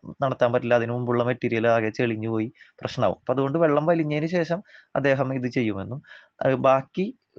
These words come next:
താൽക്കാലികമായിട്ട് ചെയ്യാനുള്ള രണ്ട് ദിവസത്തിനകം ചെയ്യുമെന്നും പറഞ്ഞിരുന്നു. ഈ മറുപടി ഞാൻ അവിടെയുള്ള, എന്നോട് അതിനുശേഷം സംസാരിച്ച ജനങ്ങളോടൊക്കെ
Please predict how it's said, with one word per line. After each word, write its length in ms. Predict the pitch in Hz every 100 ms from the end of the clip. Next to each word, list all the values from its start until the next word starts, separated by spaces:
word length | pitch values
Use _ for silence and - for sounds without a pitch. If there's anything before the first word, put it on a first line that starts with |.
| -
താൽക്കാലികമായിട്ട് 760 | 135 139 143 156 175 208 175 160
ചെയ്യാനുള്ള 440 | 170 135 123 127
രണ്ട് 240 | 131 120 120
ദിവസത്തിനകം 560 | 123 - 113 113 117
ചെയ്യുമെന്നും 440 | 127 113 104 98 117
പറഞ്ഞിരുന്നു. 380 | 117 98 98 - _ -
ഈ 40 |
മറുപടി 380 | 180 180 170 170
ഞാൻ 220 | 170 170
അവിടെയുള്ള, 380 | 165 151 151 156 - - -
എന്നോട് 260 | 151 151 147
അതിനുശേഷം 480 | 147 147 160 143 131
സംസാരിച്ച 500 | 135 123 117 110 -
ജനങ്ങളോടൊക്കെ 680 | 123 113 101 101 - 101